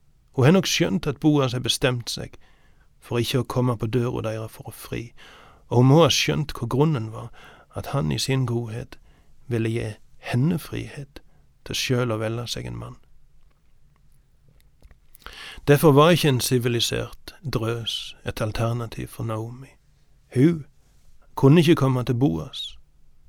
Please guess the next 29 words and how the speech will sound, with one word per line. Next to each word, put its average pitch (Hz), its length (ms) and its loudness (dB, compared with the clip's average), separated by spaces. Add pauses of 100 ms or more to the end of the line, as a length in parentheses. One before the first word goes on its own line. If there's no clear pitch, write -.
(100)
Og 107 160 -8
be 131 160 4
han 123 240 0
om 123 120 -4
å 120 60 -4
gifte 123 300 -8
seg 123 200 -8
med 117 180 -8
Ruth. - 280 -18 (320)
Forslaget 139 560 2
måtte 120 220 -4
settes 120 420 -4
fram 151 300 -4
på - 100 -8
en 107 140 -8
sånn 131 200 0
måte 120 400 -6 (440)
at - 80 -6
han 120 160 0
forstod 120 380 -4
at 110 80 -6
Ruth - 220 -6
selv, - 480 -4 (600)
av 113 100 0
hjertet, - 600 -6 (500)
ba 117 240 0
han 131 140 2
om 113 140 -8
dette. - 320 -14